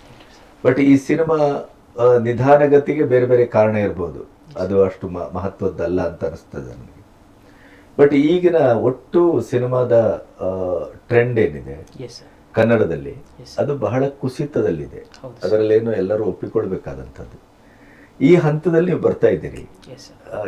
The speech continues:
Speaker 1: ಎಷ್ಟು ಭರವಸೆ ಇದೆ ನಿಮ್ಗೆ? ನೀವು ನಿರ್ದೇಶಕರಾಗಿ ಈ ಸಿನಿಮಾದ ಬಗ್ಗೆ, ಇದರ ಕಟ್ಟುವ ಕಥನದ ಆರಂಭದ ಹೆಜ್ಜೆ,
Speaker 2: ಎಸ್ ಸರ್.
Speaker 1: ಆರಂಭದ ಕಣ್ಣು,
Speaker 2: ಎಸ್ ಸರ್.
Speaker 1: ಆರಂಭದ ನೆಲೆ.
Speaker 2: ಎಸ್ ಸರ್.
Speaker 1: So, ನಿಮಗೆ ಎಷ್ಟು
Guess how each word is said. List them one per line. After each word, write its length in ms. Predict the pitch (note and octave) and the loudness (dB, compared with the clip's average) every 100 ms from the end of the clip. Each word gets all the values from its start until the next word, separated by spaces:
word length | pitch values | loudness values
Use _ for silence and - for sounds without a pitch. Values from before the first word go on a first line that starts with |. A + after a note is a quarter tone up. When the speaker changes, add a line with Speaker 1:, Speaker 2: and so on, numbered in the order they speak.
| G2 | -2
Speaker 1:
ಎಷ್ಟು 280 | B2+ - F#3 | -2 -2 -4
ಭರವಸೆ 520 | A#2+ A2 B2+ C#3+ C3 | 2 6 6 4 2
ಇದೆ 180 | F#2+ E2 | -2 -4
ನಿಮ್ಗೆ? 420 | D2 D2 D2 - - _ _ _ | -10 -14 -18 -20 -20 _ _ _
ನೀವು 120 | F#2+ G2+ | -8 -2
ನಿರ್ದೇಶಕರಾಗಿ 880 | A2 A2+ B2+ B2 A#2 A2 G2 F#2 G2 | 0 6 6 4 -2 -2 0 0 -2
ಈ 80 | |
ಸಿನಿಮಾದ 460 | F#2 F#2 F2+ F#2 F2 | -4 -6 -6 -4 -4
ಬಗ್ಗೆ, 360 | D#2+ D#2 F#2+ - - - - - - | -6 -6 -8 -8 -14 -20 -20 -12 -2
ಇದರ 200 | G#2+ G#2 | 0 2
ಕಟ್ಟುವ 580 | A2+ G#2 C3 B2 A2+ | 0 0 4 6 6
ಕಥನದ 460 | G#2+ G#2 - A2 G#2+ | 6 0 -2 -2 0
ಆರಂಭದ 540 | F2+ F#2+ G#2+ G#2+ G#2 | 2 4 2 0 0
ಹೆಜ್ಜೆ, 340 | F#2+ E2+ D#2 F2 | 0 0 -4 -6
Speaker 2:
ಎಸ್ 400 | D2+ - _ - | -6 -10 _ -8
ಸರ್. 140 | F2+ | -2
Speaker 1:
ಆರಂಭದ 280 | F#2 F#2 F#2 | -2 0 -4
ಕಣ್ಣು, 480 | - F2 E2 D2 - _ - A#2 | -4 -6 -6 -10 -14 _ -20 -20
Speaker 2:
ಎಸ್ 60 | |
ಸರ್. 180 | - - | -20 -8
Speaker 1:
ಆರಂಭದ 400 | E2 F#2 F2 F2 | -2 0 0 -2
ನೆಲೆ. 320 | E2+ D#2+ D#2 | -4 -6 -8
Speaker 2:
ಎಸ್ 560 | - - _ - - - | -8 -12 _ -20 -20 -20
ಸರ್. 340 | - - - | -20 -18 0
Speaker 1:
So, 300 | C#3+ C#3 - | 4 4 2
ನಿಮಗೆ 300 | B2+ D#3+ C#3+ | -2 0 4
ಎಷ್ಟು 500 | C#3+ - - F#3 F3+ | 2 2 -2 -2 -2